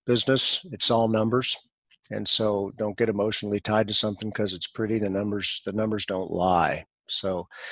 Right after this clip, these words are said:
look at the numbers. W-, one mistake that I made when I was younger was that, uh, in fact, I can, a quick story. I had an investment with a guy that I didn't know, but had been referred to me by somebody else, had a good track record.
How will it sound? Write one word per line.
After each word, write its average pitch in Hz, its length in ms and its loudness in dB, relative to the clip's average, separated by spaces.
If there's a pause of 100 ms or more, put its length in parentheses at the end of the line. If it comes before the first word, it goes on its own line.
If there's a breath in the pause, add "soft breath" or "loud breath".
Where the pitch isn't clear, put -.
(400 loud breath)
look 127 120 6
at 131 100 6
the 113 100 2
numbers. 113 340 2 (320 loud breath)
W-, - 160 -6
one 135 320 8
mistake 123 360 8
that 110 100 6
I 113 100 8
made 123 300 8
when 110 100 4
I 113 100 4
was 120 140 2
younger 127 480 4 (240)
was 107 200 -2
that, 98 420 4 (140)
uh, 110 220 2
in 113 80 0
fact, 117 220 6
I 123 100 6
can, 107 200 -4 (140)
a - 60 -10 (140)
quick - 260 6
story. 123 400 2
I 110 180 4 (580)
had 110 140 2
an 110 80 2
investment 113 500 4
with 104 140 -4
a 95 40 0
guy 107 240 4
that 110 120 0
I 98 80 0
didn't 107 240 -2
know, 127 220 4
but 110 100 -2
had 95 100 2
been 101 120 0
referred 110 400 0
to 117 100 -4
me 113 80 0
by 98 180 0
somebody 107 520 2
else, 131 240 2
had 101 120 0
a 90 60 -4
good 101 240 -2
track 120 320 2
record. 120 340 -4